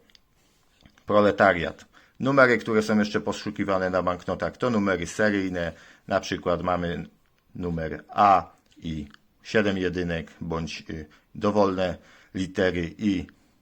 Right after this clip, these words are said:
numeracja w kolejności. Wtedy taki banknot jest bardziej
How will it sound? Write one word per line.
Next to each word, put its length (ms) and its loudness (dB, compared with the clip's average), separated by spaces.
numeracja 760 -2
w 120 -20
kolejności. 720 0
Wtedy 280 -6
taki 220 -10
banknot 440 -6
jest 200 -2
bardziej 480 0